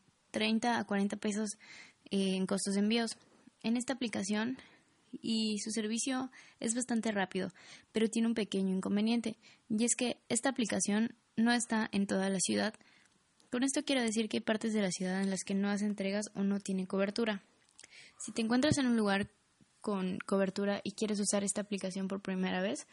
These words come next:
anota el siguiente código e ingrésalo. El código es Uber Eats guion cinco B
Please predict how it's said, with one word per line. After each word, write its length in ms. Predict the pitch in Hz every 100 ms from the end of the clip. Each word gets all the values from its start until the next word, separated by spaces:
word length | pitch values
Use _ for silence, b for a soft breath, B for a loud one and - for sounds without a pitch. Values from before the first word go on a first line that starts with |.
| B B -
anota 340 | 208 214 240
el 240 | 233 - 196
siguiente 340 | 196 202 208
código 440 | - 196 233 294 -
e 80 | 196
ingrésalo. 520 | 196 190 185 185 - B B B B B B _ _ _ _ - -
El 160 | 226
código 280 | 233 254 247
es 180 | 226 - B B B B _
Uber 260 | 233 254 233
Eats 260 | 247 - - -
guion 440 | 220 220 226 277 _ -
cinco 500 | - 226 233 254 233
B 320 | 226 220